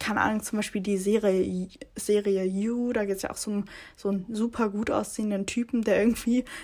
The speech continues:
Menschen entführt, Menschen umbringt und wir himmeln ihn trotzdem an. Oder, ähm,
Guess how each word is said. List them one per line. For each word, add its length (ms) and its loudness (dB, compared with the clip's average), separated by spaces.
Menschen 400 2
entführt, 460 2
Menschen 580 0
umbringt 680 6
und 280 0
wir 340 6
himmeln 400 4
ihn 160 2
trotzdem 540 -2
an. 300 4
Oder, 440 8
ähm, 500 2